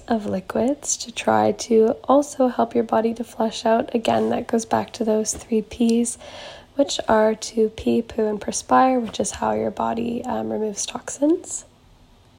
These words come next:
And number five, I haven't spoken about this one yet, but I just want to remind you to speak to yourself kindly when you're ill.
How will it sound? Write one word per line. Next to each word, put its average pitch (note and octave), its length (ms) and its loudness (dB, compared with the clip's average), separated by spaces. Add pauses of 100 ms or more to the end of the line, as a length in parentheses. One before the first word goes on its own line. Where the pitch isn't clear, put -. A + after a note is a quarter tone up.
(540)
And G#3+ 540 4
number G#3+ 360 2
five, G3+ 560 0
I G#3+ 80 2
haven't G3 320 -2
spoken G3+ 440 -2
about G3 280 -4
this - 280 -6
one G3+ 160 -2
yet, A3+ 460 0
but - 340 0 (560)
I A3+ 80 4
just A3 300 0
want A#3 140 4
to A#3 60 4
remind G3+ 520 2
you G#3 80 0
to - 160 -8
speak - 320 -4
to - 120 -4
yourself G#3+ 380 -2
kindly G#3+ 440 0
when G#3 200 0
you're G3+ 180 -2
ill. - 340 -2